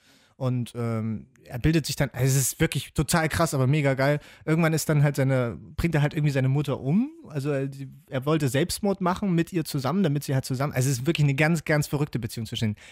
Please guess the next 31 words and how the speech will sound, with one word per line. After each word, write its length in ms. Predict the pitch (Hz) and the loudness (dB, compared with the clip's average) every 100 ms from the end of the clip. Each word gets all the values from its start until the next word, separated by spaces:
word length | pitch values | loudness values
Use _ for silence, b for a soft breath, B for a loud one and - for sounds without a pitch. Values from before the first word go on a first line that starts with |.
| B | B
Ich 80 | - | 0
will 100 | 180 | 4
eigentlich 220 | 165 165 | 4 4
auch 40 | |
nicht 120 | 165 - | 2 0
zu 80 | |
viel 140 | - 139 | -2 -2
spoilern. 400 | - 143 180 123 | 0 2 4 2
Jedenfalls 600 | 143 165 - 151 147 - B B B B _ _ _ - | 2 0 0 2 0 -4 B B B B _ _ _ -10
tut 180 | - 226 | 0 2
er 60 | 208 | 4
dann 160 | 165 | 2
so, 100 | 160 | 2
als 160 | 170 - | 2 2
wenn 120 | 180 | 0
sie 60 | 160 | 2
noch 120 | 139 | 0
da 240 | 139 143 | 0 -2
wäre. 260 | 143 92 69 | 0 -4 -4
Und 180 | 147 139 | -4 0
das 120 | 143 | 0
ist 140 | 139 | 0
dann 140 | 135 123 | 0 0
halt 160 | 131 - | -2 0
irgendwann 280 | 156 139 123 | 2 2 2
richtig 320 | 139 123 - | -2 -4 -4
crazy. 440 | - 117 107 107 - - | -2 -2 -4 -10 -12 -6
Also 320 | 143 131 123 - b b b b _ _ | -2 0 -2 -6 b b b b _ _
eine 80 | 147 | 2
übelst 260 | 214 262 - | 2 2 2
geile, 420 | 190 185 175 160 | 2 4 2 0